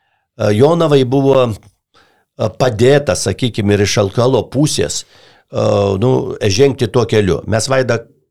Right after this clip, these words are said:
turbūt keturis metus kalbinom ateik į lygą. Jis daug pats skambindavo, daug dėliojosi, ko trūksta, ko reikėtų einant į lygą. Tai du skirtingi keliai. E, Gargždai laimėjo, atėjo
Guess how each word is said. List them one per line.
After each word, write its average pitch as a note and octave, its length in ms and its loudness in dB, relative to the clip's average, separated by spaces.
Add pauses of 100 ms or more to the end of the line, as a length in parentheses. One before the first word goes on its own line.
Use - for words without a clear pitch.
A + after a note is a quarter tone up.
(200)
turbūt A2+ 340 -4
keturis A#2 400 -2
metus A2 300 -4
kalbinom G#2+ 420 0
ateik G2 320 -2
į G2 80 -4
lygą. D#2+ 260 -6 (440)
Jis A#2 240 -2
daug D3 260 2
pats B2+ 240 -2
skambindavo, F#2+ 760 -2 (340)
daug B2+ 300 0
dėliojosi, B2+ 680 4
ko C#3 240 2
trūksta, B2 400 -4
ko C#3+ 240 2
reikėtų B2+ 480 0
einant A2 400 0
į G#2+ 80 0
lygą. F#2 300 -2 (480)
Tai C#3 180 2 (220)
du C#3+ 240 0
skirtingi C#3+ 580 -2
keliai. F#2+ 380 -2
E, - 580 -4 (140)
Gargždai C#3 680 0 (220)
laimėjo, C3+ 580 4
atėjo C#3 460 0